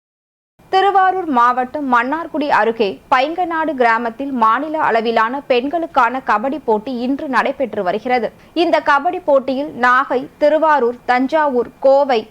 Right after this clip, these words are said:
மதுரை, சென்னை, திருவள்ளூர் உள்ளிட்ட பல்வேறு மாவட்டங்களை சேர்ந்த முப்பத்து மூன்றுக்கும் மேற்பட்ட பெண்கள் அணியினர் கலந்து கொண்டு விளையாடி வருகின்றனர்.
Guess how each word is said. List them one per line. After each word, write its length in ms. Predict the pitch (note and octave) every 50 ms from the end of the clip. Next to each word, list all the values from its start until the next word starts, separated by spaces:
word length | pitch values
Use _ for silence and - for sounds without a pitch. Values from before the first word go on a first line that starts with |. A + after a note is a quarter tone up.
| _ - - - - - A#3+
மதுரை, 360 | C4 C4+ C#4 C4+ F4+ F4 C#4+ C4 - - - - - -
சென்னை, 340 | D4 C4 C4 C#4+ D4+ C#4+ C4+ C4 C4+ - -
திருவள்ளூர் 520 | - D#4 D#4+ F4 E4+ E4+ E4+ E4 E4+ F4 D#4 A3+
உள்ளிட்ட 280 | A#3+ B3+ B3+ B3 - C4+ C#4+ - -
பல்வேறு 420 | B3 B3 A#3 A3 A#3+ A#3+ C#4+ D#4+ D4 C4
மாவட்டங்களை 600 | A3+ G#3 A3+ B3 C4 B3+ - C#4 C4 B3+ B3 C4 C#4 C4 -
சேர்ந்த 280 | A3+ A3 A3 A3 A3 G3 - - - - - - - C4+
முப்பத்து 360 | D#4 D#4+ - F#4 F4+ F4+ F#4+ D4 C4
மூன்றுக்கும் 480 | C4+ D4 D#4+ D#4 F4 E4 - F4 D4+ B3+
மேற்பட்ட 380 | A#3 A#3+ A#3+ - C4+ B3+ - C#4+ C#4 -
பெண்கள் 340 | A#3+ A3+ A#3 C4+ C4+ D#4 D#4 G3
அணியினர் 420 | G3+ G#3+ A#3+ A#3+ A#3 A#3 B3 C4+ C4+ -
கலந்து 300 | A#3+ A#3 B3 C4+ C#4 D#4 - C4+
கொண்டு 180 | B3 B3+ B3+ C#4+ A3+
விளையாடி 380 | A3+ A#3+ B3 D4 D4+ D4+ C4 A#3+ F#3+
வருகின்றனர். 580 | F#3+ F#3+ G#3+ - B3+ B3+ B3+ B3+ A#3+ A#3+ - -